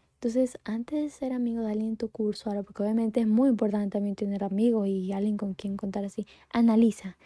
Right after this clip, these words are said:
Tómate una semana. En una semana, mira qué tipo de persona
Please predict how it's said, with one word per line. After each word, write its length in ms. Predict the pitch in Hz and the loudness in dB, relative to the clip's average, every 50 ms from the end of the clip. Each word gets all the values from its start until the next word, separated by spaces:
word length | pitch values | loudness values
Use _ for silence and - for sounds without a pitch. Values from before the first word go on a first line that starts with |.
| - - - _ - | -20 -20 -20 _ -4
Tómate 500 | - 254 269 294 294 285 - 294 285 285 _ _ - | 2 4 6 6 4 4 2 2 2 0 _ _ -2
una 480 | - 277 294 311 311 311 330 330 349 359 | 2 6 6 8 8 8 8 6 6 4
semana. 580 | - - 269 233 220 220 214 208 196 180 185 | 2 0 0 2 2 2 0 -2 -4 -6 -6
En 120 | 185 190 196 | -6 -4 -2
una 100 | 220 247 | -4 -4
semana, 680 | 247 - 262 254 247 262 277 311 320 330 339 359 370 - _ _ - - - _ - | -2 -2 0 0 0 0 0 0 0 0 -2 -2 -4 -6 _ _ -20 -20 -20 _ -2
mira 320 | 254 269 285 294 294 277 | 0 2 2 2 2 0
qué 160 | - 277 262 | -2 -4 -4
tipo 280 | - - 262 254 - 254 | -4 -4 -6 -4 -2 -2
de 100 | 247 240 | -2 -2
persona 580 | 226 - 226 220 - - 226 214 208 208 - | -4 -6 -10 -10 -8 -8 -6 -6 -6 -8 -12